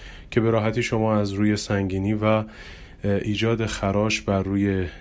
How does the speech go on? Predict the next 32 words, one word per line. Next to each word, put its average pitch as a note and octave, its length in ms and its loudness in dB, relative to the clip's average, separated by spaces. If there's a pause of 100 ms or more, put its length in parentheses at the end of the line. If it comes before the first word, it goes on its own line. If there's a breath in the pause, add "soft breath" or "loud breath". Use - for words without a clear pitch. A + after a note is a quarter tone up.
(140)
درب G#2 460 2
می‌تونید G2+ 560 0 (360 loud breath)
اصل G#2 260 0
از F#2+ 140 0
تقلبی F#2 540 -2
رو F#2+ 100 0
تشخیص - 500 -4
بدید، F2 360 -6 (720 loud breath)
در G#2 140 2
صورتی G2+ 300 -2
که G2 180 2
شک G#2+ 320 4
کردید F2 440 -4
به F2+ 240 -2 (280 loud breath)
نمونه F2+ 640 -2
و F2+ 240 -2
محصولی F2 440 -4
که F#2 120 -4
خریداری F2+ 480 -2
کردید. E2 460 -6 (640 loud breath)
دومین C#3 360 6
آیتم C#3 300 2
بدنهٔ A2+ 380 4
محصوله A2 480 0
که، G2+ 280 0 (540 loud breath)
اه، G2 100 0
در G2 180 4
نمونهٔ G2 280 2
اورجینال G2 480 0
از F#2 120 -2
جنس G2 260 -2
کریستاله. A2 880 0